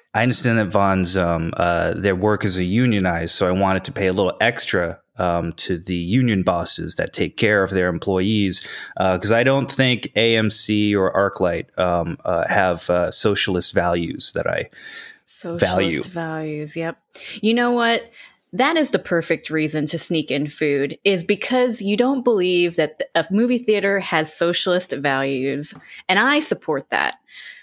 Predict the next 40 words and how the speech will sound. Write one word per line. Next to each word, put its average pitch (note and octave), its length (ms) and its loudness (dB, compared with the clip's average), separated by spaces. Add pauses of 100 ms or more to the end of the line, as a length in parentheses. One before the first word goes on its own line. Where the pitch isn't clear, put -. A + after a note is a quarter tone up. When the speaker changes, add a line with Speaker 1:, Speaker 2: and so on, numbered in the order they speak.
(340)
Speaker 2:
Um, F#3 480 0
I'm A#3 100 2
trying C#4 220 0
Speaker 1:
I C3+ 60 6
Speaker 2:
to F3 40 4
Speaker 1:
also F#3 140 2
Speaker 2:
think C3+ 80 4
Speaker 1:
don't F3+ 120 4
Speaker 2:
of C#3+ 40 -4
Speaker 1:
believe C#3+ 280 4
in C#3 100 4
the A#2+ 60 2
generation G#2 680 0
of F2+ 180 -6
wealth. G2 560 -2 (600)
Um, G2 760 2
so G2 540 2
I G2 140 2
don't A2 500 0
pay G2+ 380 2
from, G2+ 320 -2
I G#2 120 2
sneak D#3 320 0
myself G#2+ 560 2
into F2 240 -4
the - 100 -8
theater - 400 -6
too. - 240 -4
<laughs> - 220 -8
So - 340 0 (1800)
I A2+ 100 4
don't C3+ 100 4
Speaker 2:
That C#3+ 40 4
Speaker 1:
wanna C3+ 120 4
Speaker 2:
will C3 60 2
Speaker 1:
contribute B2 460 2
to C3 100 2
any G#2+ 180 2
blockbusters G2+ 880 0
becoming G2 760 -2